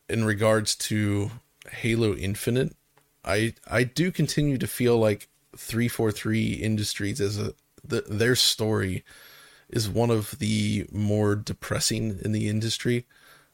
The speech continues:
Uh, I think a lot of people joined that company wanting to make Halo. They loved Halo.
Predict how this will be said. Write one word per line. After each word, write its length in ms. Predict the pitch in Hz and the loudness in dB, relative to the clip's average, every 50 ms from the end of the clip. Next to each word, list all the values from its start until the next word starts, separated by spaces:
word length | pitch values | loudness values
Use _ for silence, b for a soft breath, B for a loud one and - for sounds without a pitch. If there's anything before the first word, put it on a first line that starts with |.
| b - - | b -6 -2
Uh, 320 | 107 101 95 98 - - - | 0 2 2 2 2 0 0
I 100 | - 107 | -2 -4
think 220 | 110 - 131 110 107 | -2 0 -2 -2 0
a 60 | 104 | 0
lot 180 | 107 107 107 | 2 2 2
of 60 | 110 - | 0 0
people 260 | - 113 107 - 110 | -2 -4 -2 -2 -4
joined 380 | 107 113 104 107 107 110 107 107 | -2 -2 0 0 2 2 0 0
that 140 | 104 - - | -2 -2 -2
company 500 | - 113 110 - 110 110 113 113 117 120 - | -2 -2 0 0 0 0 0 -2 -2 -6 -6
wanting 360 | 107 107 107 104 104 107 107 | -4 -2 0 0 0 0 0
to 440 | - - 113 107 107 107 107 107 104 - - _ - - | -2 0 0 0 0 0 0 -2 -4 -6 -14 _ -6 -2
make 240 | 107 104 101 101 | 0 0 0 0
Halo. 400 | - 170 151 127 127 120 107 104 | -2 0 2 4 4 4 2 0
They 140 | 107 101 101 | 0 0 0
loved 320 | 101 98 104 120 117 - - | 0 2 2 0 0 0 -2
Halo. 460 | - 92 87 87 76 67 67 76 | -4 -2 -2 -4 -4 -6 -6 -8